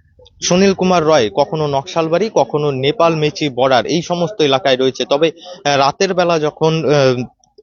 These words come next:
তারা স্কুলে পৌঁছায় গিয়ে দেখেন, আহ, সেখানেই ঝুলন্ত অবস্থায় রয়েছে সুনীল কুমার রয়ের দেহ এবং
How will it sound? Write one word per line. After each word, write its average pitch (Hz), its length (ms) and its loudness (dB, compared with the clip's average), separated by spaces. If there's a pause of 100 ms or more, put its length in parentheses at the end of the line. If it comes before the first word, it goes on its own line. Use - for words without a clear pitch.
(260)
তারা 135 220 2 (480)
স্কুলে 180 300 -2
পৌঁছায় 156 420 -2
গিয়ে 147 200 2
দেখেন, 139 420 0
আহ, 135 180 2
সেখানেই 151 420 -4
ঝুলন্ত 139 380 -4
অবস্থায় 139 400 -2
রয়েছে 135 280 -2
সুনীল 135 340 -6
কুমার 131 300 -2
রয়ের 127 300 2
দেহ 127 260 -2
এবং 139 280 -4